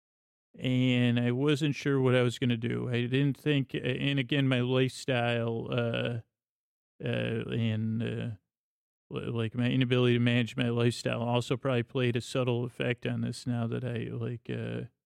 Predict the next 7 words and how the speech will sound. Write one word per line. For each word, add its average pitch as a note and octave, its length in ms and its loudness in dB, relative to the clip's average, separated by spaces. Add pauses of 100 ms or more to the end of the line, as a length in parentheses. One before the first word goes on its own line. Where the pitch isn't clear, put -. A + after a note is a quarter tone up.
(180)
uh, B2 200 -2
don't A#2 220 -2
party C3 460 6
anymore. A#2 720 -2 (1500)
Uh, A#2+ 280 -4
but B2+ 160 0
it, C#3+ 160 -2